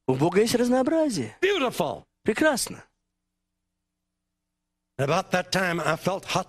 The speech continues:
Speaker 2: flashes of water, splashes of water dropping on my hand.
Speaker 1: Я тогда услышал, э, воду, которая была
Speaker 2: I
Speaker 1: опрокинута
Speaker 2: looked up.
Speaker 1: на меня, на голову мне. Я
Speaker 2: Beautiful
Speaker 1: посмотрел.
Speaker 2: sight.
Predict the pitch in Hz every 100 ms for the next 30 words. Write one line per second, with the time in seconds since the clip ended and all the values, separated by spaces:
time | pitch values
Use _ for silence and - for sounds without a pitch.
0 | _ - 175 170 - 147 - - _ _
1 | - 113 135 165 135 110 - _ - -
2 | 170 180 - 143 - 127 123 147 156 104
3 | - _ - 135 - 135 117 110 104 101
4 | 87 85 _ _ _ - 127 127 131 131
5 | 113 120 - 131 117 127 117 110 113 110
6 | 107 107 - - _ _ 104 110 104 165
7 | 160 117 104 92 107 120 110 107 104 104
8 | 107 110 104 110 123 110 147 160 - -
9 | 180 - _ _ 113 120 110 90 92 104
10 | 104 98 90 87 95 95 _ _ _ 113
11 | 170 143 120 131 143 139 90